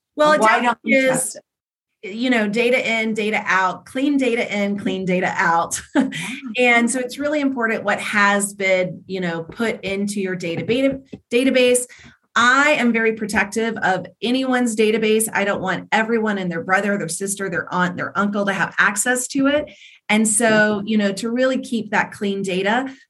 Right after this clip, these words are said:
Speaker 1: one of the things I would ask you to do, name withheld, is to truly run some queries and reports based off of donor segmentation. Who are your top one hundred donors? Do a quality control, check with the,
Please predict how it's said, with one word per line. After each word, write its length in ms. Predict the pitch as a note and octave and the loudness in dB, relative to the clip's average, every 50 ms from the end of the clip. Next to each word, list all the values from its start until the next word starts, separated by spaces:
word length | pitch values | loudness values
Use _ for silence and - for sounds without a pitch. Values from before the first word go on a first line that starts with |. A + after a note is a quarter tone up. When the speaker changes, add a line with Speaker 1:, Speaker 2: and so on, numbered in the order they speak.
| _ - | _ -4
Speaker 1:
one 220 | A3+ B3+ D#4+ - | 0 0 0 2
of 80 | D5 D5 | 0 -2
the 140 | B4+ A#4 A4+ - | -2 -4 -2 0
things 280 | C4+ C4+ C4+ C4+ C4 | 0 2 2 2 2
I 120 | G3+ G#3+ A3 | 0 0 0
would 180 | G#3 G#3 G3+ | 0 0 -2
ask 400 | G3+ - F3 F3 G3+ G#3 - - G3+ | 0 2 4 4 2 2 -2 -4 -6
you 120 | G3+ G3+ | -6 -4
to 100 | - F#3 | -4 -4
do, 220 | E3 F#3 F#3+ F#3+ | -4 -4 -2 -2
name 240 | F#3 F3+ F3+ F3+ F3+ | -2 0 0 0 0
withheld, 500 | F3 F3+ F3 G3 F3+ E3 D#3+ E3 E3 - | 0 0 0 0 0 0 0 0 -2 -2
is 140 | G#3 G3+ G#3 | -2 -2 -2
to 80 | G#3 G#3 | -4 -6
truly 520 | G#3 - - D4+ D#4 D#4+ D#4 D#4 C4+ A3+ | -6 -6 -4 -4 -4 -4 -2 -2 -4 -2
run 280 | G3 G3+ G3 G3 G3 G3+ | -2 -2 -2 0 -2 -2
some 260 | G3+ - F#3 F3 F3 | -4 -4 -4 -4 -6
queries 500 | - - G3 G3 G3 G3+ G#3 G3+ G3+ G#3 | -6 -4 -2 -2 0 2 2 2 2 0
and 200 | G#3 F3 F3 E3+ | -2 -4 -4 -4
reports 600 | D#3+ D#3+ D#3+ - - D3+ - F#2 - - - - - - - - _ _ - | -4 -6 -6 -8 -8 -6 -6 -8 -8 -10 -12 -14 -14 -16 -20 -20 _ _ 0
based 280 | A3 A#3+ C4+ C4 C4 B3+ | 2 2 2 2 2 2
off 160 | A#3+ A#3 A3+ | 0 0 -2
of 120 | A3 F#3 | -4 -4
donor 320 | F3+ F#3 F#3 F#3 F3+ F#3 F#3 | -2 -2 0 0 0 0 0
segmentation. 960 | - - D#3 D3 D#3+ D#3 D#3 D#3+ E3+ C3+ - - - - D#2 - - - - _ - - _ _ _ - | -2 -2 -2 -2 -2 -4 -4 -4 -4 -6 -6 -6 -8 -8 -10 -10 -12 -14 -18 _ -20 -20 _ _ _ -4
Who 120 | D4+ E4+ F4 | -2 0 0
are 80 | E4+ | 0
your 200 | D4+ C4 A3+ G#3+ | 2 2 2 2
top 440 | G#3+ - - - C4 B3+ C4 B3+ B3+ | 0 -4 -4 0 2 2 2 2 0
one 180 | G#3+ G#3+ A3 G#3 | 0 0 0 2
hundred 320 | G3+ G3+ F3+ F#3 F3+ F3+ | 2 0 0 -2 -2 -2
donors? 580 | F3 E3+ D#3 D3 C3+ C3 - - - - - - _ _ _ _ _ _ - | -2 -4 -4 -2 -4 -4 -6 -6 -8 -10 -10 -12 _ _ _ _ _ _ -4
Do 200 | B3 C4 C4+ C4+ | 0 2 4 2
a 100 | C4+ C4+ | 2 0
quality 400 | - B3+ A#3 A#3+ A#3+ B3 C4 B3 | 0 2 2 4 4 2 0 -2
control, 880 | - C4 B3 A#3 - - A3+ G#3 G#3 G3+ G3+ G3+ G3 G3 G3 G3 - | -2 -2 -4 -4 -2 -2 0 2 4 4 4 2 2 0 -4 -6 -10
check 320 | - - - A#3+ A#3 A#3+ - | -10 -4 -2 -2 -2 0 0
with 180 | B3 A#3+ A#3 G#3 | -2 -2 -2 0
the, 440 | G#3 G3+ G3 F#3+ F#3 F3 - - | 0 2 2 2 0 -2 -4 -6